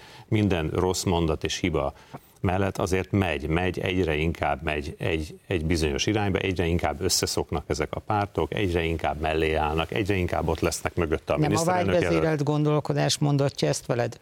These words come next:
Speaker 2: Mert a, az előbb azt mondtam, hogy a politikai szabadság fog kérdése, mínusz. Kormányzó képesség, mínusz. És miért nincs még lista? Miért nincs megállapodás a listáról?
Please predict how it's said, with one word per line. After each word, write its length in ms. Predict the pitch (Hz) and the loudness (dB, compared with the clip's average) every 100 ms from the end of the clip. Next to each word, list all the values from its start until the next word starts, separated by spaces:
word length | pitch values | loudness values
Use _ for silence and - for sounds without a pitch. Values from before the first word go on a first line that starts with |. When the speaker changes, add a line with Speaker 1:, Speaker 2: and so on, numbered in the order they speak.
| _ | _
Speaker 2:
Mert 320 | 147 139 139 | -2 0 -2
a, 320 | - 170 - - | -4 -4 -4 -2
az 140 | 151 | 0
előbb 240 | 175 175 156 | 2 2 2
azt 200 | 160 - | 0 0
mondtam, 300 | 143 147 135 | 0 0 0
hogy 140 | 131 | 0
a 40 | 127 | 0
politikai 540 | 143 143 135 143 135 | 0 0 0 0 0
szabadság 520 | - 135 135 - 135 | 0 -2 0 0 -2
fog 200 | - 131 | -2 -4
kérdése, 580 | - 131 113 127 - 123 - _ | -2 -2 -2 0 0 -2 -10 _
mínusz. 440 | 117 113 - - - - - | -4 -4 -6 -10 -12 -20 -6
Kormányzó 540 | - 151 151 147 131 131 | -2 0 2 2 2 0
képesség, 600 | - 131 135 - 135 117 | -2 0 0 0 0 0
mínusz. 520 | 123 123 135 - - - | 0 0 -2 -6 -10 -6
És 120 | - | 0
miért 240 | 190 196 | 2 2
nincs 280 | 170 165 - 240 _ - - | 2 2 2 -4 _ -20 -8
még 220 | - 135 127 | 0 2 2
lista? 420 | 135 - - 123 _ _ _ | 2 0 -2 -6 _ _ _
Miért 180 | 160 170 | 2 4
nincs 240 | 160 - | 2 2
megállapodás 680 | 151 127 120 117 147 - - | 0 0 -2 -2 -2 0 0
a 40 | |
listáról? 600 | 123 - - - - 151 | 0 -2 -2 -4 -4 -6